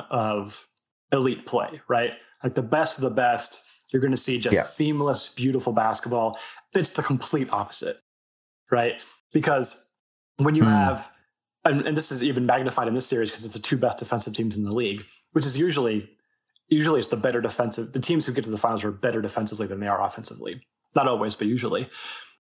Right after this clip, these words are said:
Speaker 1: And so
Speaker 2: Hmm.
Speaker 1: y-, once you have a team figured out defensively, it's much, much harder to score. And the scoring has been very low, right, compared to the regular season, even for a team as high-powered as, as Golden State is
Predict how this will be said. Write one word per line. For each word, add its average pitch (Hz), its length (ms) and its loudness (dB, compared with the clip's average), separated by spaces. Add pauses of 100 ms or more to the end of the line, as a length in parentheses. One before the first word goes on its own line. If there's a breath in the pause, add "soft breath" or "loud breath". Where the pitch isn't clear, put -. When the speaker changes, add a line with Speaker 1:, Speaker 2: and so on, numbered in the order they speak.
(120)
Speaker 1:
And 139 160 2
so 127 380 0
Speaker 2:
Hmm. 135 180 4 (400)
Speaker 1:
y-, 143 180 0 (320)
once 175 360 2
you 175 80 2
have 147 180 0
a 123 40 -2
team 123 300 -2
figured 120 460 0
out 123 240 0
defensively, 107 640 -4 (200)
it's 131 180 -2
much, 127 480 2
much 113 200 -2
harder 101 280 0
to - 80 -8
score. - 360 -4
And 143 140 -2
the 139 100 2
scoring 139 500 0
has 104 140 -4
been 110 200 0
very 107 240 0
low, 110 400 -4 (260)
right, 110 160 2
compared 110 280 -2
to 107 80 0
the 107 280 -4
regular 113 280 -2
season, 127 420 -4 (180)
even 127 240 2
for 113 280 2
a 110 80 -2
team 113 240 0
as 104 100 -2
high-powered 107 540 -2
as, 98 180 -2
as 107 180 -8
Golden 107 260 -2
State 120 240 -2
is - 280 -4